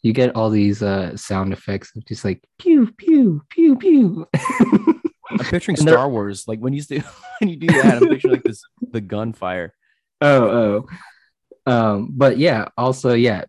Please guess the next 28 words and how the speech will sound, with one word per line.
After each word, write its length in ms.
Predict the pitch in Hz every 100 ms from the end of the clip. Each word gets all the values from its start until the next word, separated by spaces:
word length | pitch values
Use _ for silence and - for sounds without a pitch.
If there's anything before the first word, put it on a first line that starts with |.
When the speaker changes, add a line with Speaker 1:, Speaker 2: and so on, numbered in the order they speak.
| _
Speaker 1:
but 140 | 127
all 140 | 120 147
these 180 | 170 113
shots 340 | 127 151 131
are 120 | 104
all 220 | 101 104 95
headshots. 600 | 135 135 - 87 - -
I'm 80 | 208
like, 320 | 104 92 _ _ -
"Dang, 720 | 202 320 339 330 285 113 95
he's 200 | 127 131
a, 340 | 123 113 110 - _ _ _ _ _ _ _ _ _
he's 160 | 127
super 240 | - 131 123
accurate 400 | 104 104 113 104
with 160 | -
all 160 | 104 101
his 180 | 101 - _ - _ -
gunshots," 540 | 135 135 151 139 135
and 100 | 113
he's 160 | 101 -
just, 200 | - -
you 80 |
know, 180 | 98 90
tossing, 420 | 87 110 - 107
turning 400 | 98 104 98 98 - - _ _ -
all 180 | 123
these 340 | 123 113 101